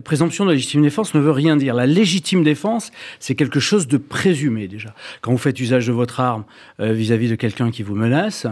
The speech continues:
on doit savoir si cette riposte est proportionnée, si, euh, elle est, elle est, elle est légale, et cetera. Donc on va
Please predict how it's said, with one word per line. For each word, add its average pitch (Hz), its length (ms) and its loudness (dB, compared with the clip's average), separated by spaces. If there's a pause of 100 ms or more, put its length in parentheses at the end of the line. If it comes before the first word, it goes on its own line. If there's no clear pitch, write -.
(380)
on 120 120 0
doit 135 420 2 (180)
savoir 139 420 0
si - 120 -12
cette - 280 -4
riposte 165 540 0
est 139 60 -2
proportionnée, 135 840 0
si, 143 380 0
euh, 123 160 2 (320)
elle 127 200 2
est, 135 320 4
elle 123 160 0
est, 123 320 0
elle 120 120 0
est 120 60 2
légale, 131 380 2
et - 40 -6
cetera. 117 380 -6
Donc 175 220 0
on 160 60 2
va 143 260 -2